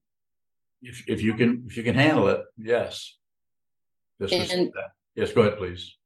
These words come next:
Speaker 1: Go ahead.
Speaker 2: I'm following up. I, I'm having the feeling like I should actually push myself harder to
Speaker 1: Mm.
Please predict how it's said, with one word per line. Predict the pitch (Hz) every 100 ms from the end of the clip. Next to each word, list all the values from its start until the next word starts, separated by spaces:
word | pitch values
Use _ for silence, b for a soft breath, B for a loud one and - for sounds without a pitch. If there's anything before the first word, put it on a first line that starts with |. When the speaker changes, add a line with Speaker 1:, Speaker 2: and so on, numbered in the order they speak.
| _
Speaker 1:
Go | 101
ahead. | 98 92 - _ -
Speaker 2:
I'm | 156 - _ -
following | 170 175 170
up. | 143 -
I, | 165 -
I'm | 160 170
having | 190 180 175
the | -
feeling | 185 160 151
like | 139 139 143
I |
should | 143 151
actually | 143 - 147 - - -
push | 185 -
myself | 202 190 - 214 214 -
harder | 151 170 202 - _ _ _
to |
Speaker 1:
Mm. | -